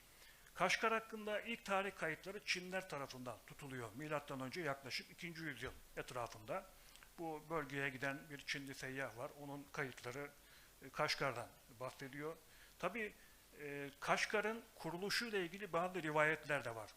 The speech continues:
Çeşitli metinlerde. Mesela bunlardan birisi, e, Kaşgarlı Mahmud'un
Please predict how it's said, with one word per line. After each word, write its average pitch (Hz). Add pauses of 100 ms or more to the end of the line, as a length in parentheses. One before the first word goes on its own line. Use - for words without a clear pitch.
(180)
Çeşitli 139 (260)
metinlerde. 120
Mesela 135 (300)
bunlardan 139
birisi, 139 (640)
e, - (320)
Kaşgarlı 156
Mahmud'un 156